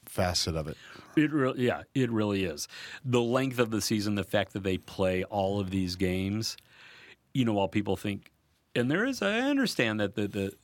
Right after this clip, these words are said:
Speaker 2: people think that the season goes on way too long. Oh, it's a marathon. It's not a sprint, my friend. I don't know if you know that. But there's a real inherent beauty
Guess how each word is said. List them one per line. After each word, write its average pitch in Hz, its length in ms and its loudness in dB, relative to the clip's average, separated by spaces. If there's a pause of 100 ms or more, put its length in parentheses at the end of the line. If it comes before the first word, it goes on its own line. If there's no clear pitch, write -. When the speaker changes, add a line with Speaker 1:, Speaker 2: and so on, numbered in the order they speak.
(140)
Speaker 2:
people 120 220 -6
think 98 160 -2
that 92 140 -4
the 90 80 -4
season 92 460 -2
goes 87 320 -2
on 82 520 -2 (300)
way 85 460 -2
too 87 220 -4
long. 80 260 -4 (140)
Oh, 95 180 0 (300)
it's - 140 -12
a 160 60 -8
marathon. 135 480 -8
It's - 160 -14
not 78 160 -2
a - 40 -8
sprint, - 400 -6
my 82 140 -6
friend. 87 340 -14
I 107 60 -2
don't 113 80 0
know 107 120 0
if - 120 -8
you 110 60 -4
know 107 140 -4
that. - 160 -12 (1500)
But 180 100 4
there's 160 200 2
a 147 80 2
real 120 440 2
inherent 101 580 0
beauty 90 580 -2